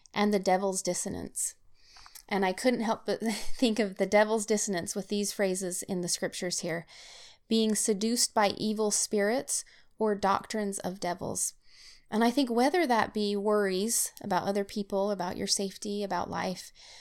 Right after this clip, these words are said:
or whether it be those self-doubts we have, the phrases and the stories that we make up in our head that can be really hard,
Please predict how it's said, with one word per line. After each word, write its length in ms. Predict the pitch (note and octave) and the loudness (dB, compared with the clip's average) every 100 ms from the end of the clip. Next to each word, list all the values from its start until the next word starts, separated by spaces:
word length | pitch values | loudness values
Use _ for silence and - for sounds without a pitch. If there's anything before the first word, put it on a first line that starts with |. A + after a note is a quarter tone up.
| - - | -20 -20
or 300 | - A3+ A3+ | 0 4 4
whether 340 | A3 A3 A#3 A#3 | 6 6 8 6
it 180 | G#3+ G#3+ | 2 0
be 360 | G#3 G#3 G3+ - | -2 -2 -2 2
those 260 | G3 G3 | 2 2
self-doubts 760 | - - G#3 G#3 - F#3 - - | 0 2 4 2 2 0 0 -4
we 80 | G3 | -6
have, 360 | F#3+ F3 F#3 - - - - | -6 -6 -8 -14 -20 -20 -2
the 300 | G#3+ G#3 G3+ | 2 4 2
phrases 680 | - A3+ B3 A3+ F#3+ E3+ - | 0 2 2 2 0 -2 -4
and 280 | F#3 F#3+ F#3 | -2 -2 -2
the 400 | F#3+ F3+ F3 G#3 - - - | -2 -2 -4 -10 -18 -20 -4
stories 520 | - C4+ D#4 D4 G#3+ | 0 4 6 6 4
that 100 | - | 0
we 100 | A3 | 2
make 220 | G3+ A3 | 2 2
up 140 | G#3+ G#3+ | 0 0
in 120 | G3 | 0
our 100 | F#3 | 0
head 380 | E3+ A3 G3 F#3 | 2 4 4 0
that 140 | - | -8
can 160 | - G3 | -4 -4
be 120 | F#3+ | -2
really 320 | F#3 A3+ A#3 | 0 2 2
hard, 440 | G#3 G3 G3 A#3+ | 0 0 0 0